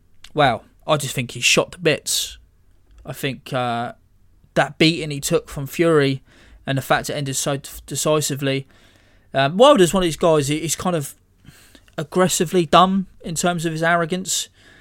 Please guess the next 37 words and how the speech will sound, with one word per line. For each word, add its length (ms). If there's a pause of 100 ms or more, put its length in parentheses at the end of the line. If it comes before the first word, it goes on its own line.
(380)
This 140
guy 320
is, 440 (560)
it's 200
a, 80
it's, 320
it's 180
a 40
plus. 480
It 180
really 160
is 100
a 40
plus. 460 (920)
He 280 (720)
does 220
not 280
really 200
act 200
like 200
a 40
loser, 440
continues 440
to 60
come 220
back 260
and, 280
and 120
fight 280
well, 380 (300)
even 340
if 200
he 220 (340)
has 160
a 80
terrible 440
performance. 760